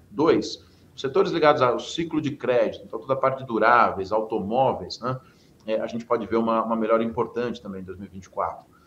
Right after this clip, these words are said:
No caso automotivo, tem sim uma indefinição, né, do qual que é a tecnologia que vai prevalecer, se são os híbridos, se são os elétricos, se são só os com-, a combustão. Isso tem atrapalhado um pouquinho a dinâmica de vendas, mas com juros mais baixos, eu acredito que não vai ser um empecilho.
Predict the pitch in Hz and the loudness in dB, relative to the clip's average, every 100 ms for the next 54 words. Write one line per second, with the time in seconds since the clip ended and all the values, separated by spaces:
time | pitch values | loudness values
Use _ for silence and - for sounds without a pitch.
0 | _ _ - - 135 131 120 120 110 95 | _ _ -16 2 4 4 2 0 -2 -2
1 | 139 143 98 127 131 127 120 113 110 104 | -2 -2 -2 -4 -4 -4 -6 -4 -2 -4
2 | - 123 107 - - 139 127 101 113 107 | -8 -8 -8 -6 -2 0 0 -2 -2 -4
3 | 98 - 117 123 107 - 113 110 104 95 | -6 -4 -2 0 -2 -6 -8 -8 -6 -6
4 | 90 110 110 104 - 92 87 - - 131 | -6 -8 -6 -6 -6 -8 -8 -8 -4 0
5 | 123 82 - 101 92 92 131 113 92 90 | 0 -2 -8 -14 -16 -6 -2 -2 -4 -14
6 | - 107 101 - 110 127 92 - - - | -14 -14 -14 -4 0 2 0 -4 -16 -16
7 | 110 101 104 98 - 92 - 107 - 107 | -14 -10 -8 -10 -12 -18 -10 -10 -8 -6
8 | 127 147 156 - - _ - - - 175 | -4 -2 -2 -4 -18 _ -16 -10 -2 0
9 | 160 156 - 135 139 - - 139 - 160 | 4 4 4 6 6 4 0 -2 -2 -6
10 | 175 135 107 107 104 104 113 135 131 160 | -2 0 0 0 -2 -2 -4 -2 -2 -2
11 | 165 165 - - _ 147 - 131 117 123 | -2 -4 -8 -20 _ -6 -2 -2 0 -2
12 | 123 131 98 117 127 - 127 127 110 107 | 0 0 2 2 2 0 -6 -4 -6 -6
13 | 110 110 - _ _ 110 107 - 110 104 | -8 -10 -20 _ _ -4 -2 0 -2 -2
14 | 113 107 - | 0 -2 -2